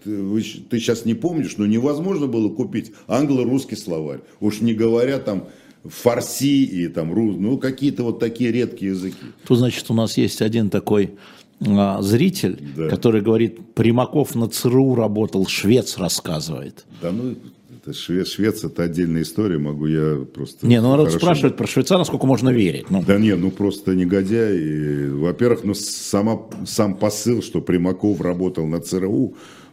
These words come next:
Speaker 1: ну тут можно всё что угодно придумать. А вы на кого работаете-то? Этого слушателя спроси так.
Speaker 2: Не,
Speaker 1: Что за
Speaker 2: он
Speaker 1: глупость, каким
Speaker 2: не.
Speaker 1: образом?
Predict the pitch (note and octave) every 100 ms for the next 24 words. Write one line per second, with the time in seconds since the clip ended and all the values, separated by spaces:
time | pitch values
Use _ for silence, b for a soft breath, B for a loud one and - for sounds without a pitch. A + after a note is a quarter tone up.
0 | - D2+ E2+ G2 E2 E2 F#2 G2+ G2+ A2
1 | F2+ F#2+ - A#2 - A#2+ B2 G2+ E2+ E2+
2 | E2 D2+ C#2+ A#1+ A#1+ D2+ E2+ F#2 B2 G#2
3 | F#2 G2+ F2+ E2+ E2 D#2+ - C#2 C2 B1+
4 | - - - b b E2 D#2 D2+ C#2+ C#2+
5 | - F#2 - - C#2 C#2+ - D#2 - -
6 | - C#2 C#2 _ _ b b b A#2 A2+
7 | G#2+ G#2+ B2+ A2+ A#2+ G#2+ D#2+ - D#2+ D#2+
8 | G2+ F#2+ F#2 D#2